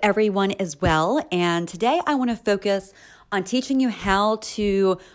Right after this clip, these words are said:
call candidates, kinda do those first initial cold calls. And this is really geared to you ladies wanting to be recruiters, or you're maybe newbie recruiters to the point where you still get nervous making those phone calls.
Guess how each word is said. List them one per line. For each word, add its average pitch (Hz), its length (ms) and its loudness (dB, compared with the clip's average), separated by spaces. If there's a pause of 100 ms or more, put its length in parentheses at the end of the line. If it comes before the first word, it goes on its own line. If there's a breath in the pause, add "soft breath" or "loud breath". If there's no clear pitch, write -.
call 269 560 6
candidates, 180 600 -2
kinda 214 280 -2
do 214 120 -6
those 185 280 -4
first 202 420 0
initial 185 380 0
cold 170 320 4
calls. 117 500 2 (320 loud breath)
And 202 140 0
this 277 120 -2
is 320 120 -8
really 339 180 0
geared 220 500 2
to - 160 -10
you 196 360 0
ladies 190 500 0
wanting 175 380 0
to 214 80 -2
be 220 120 0
recruiters, 214 880 0
or 160 120 -2
you're 160 120 -4
maybe 156 300 0
newbie 233 600 -2
recruiters 226 760 2 (400 loud breath)
to 240 100 0
the 214 120 4
point 214 400 0
where 190 80 0
you 175 100 0
still 208 460 2
get 208 260 -2
nervous 180 480 -2
making 180 320 -2
those 170 300 0
phone 170 260 2
calls. 247 540 4